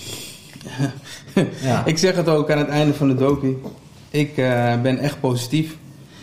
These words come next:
Speaker 1: Het gaat even la-, het gaat even duren, maar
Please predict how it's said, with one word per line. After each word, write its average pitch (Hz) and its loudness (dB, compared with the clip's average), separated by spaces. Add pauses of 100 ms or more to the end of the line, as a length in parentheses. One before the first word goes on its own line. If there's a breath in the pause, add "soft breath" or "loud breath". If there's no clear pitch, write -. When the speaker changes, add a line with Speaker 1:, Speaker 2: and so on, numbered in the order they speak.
(240 loud breath)
Speaker 1:
Het - -4
gaat 208 2
even 175 2
la-, 170 4
het 156 0
gaat 202 2
even 160 2
duren, 151 4 (580 loud breath)
maar 139 0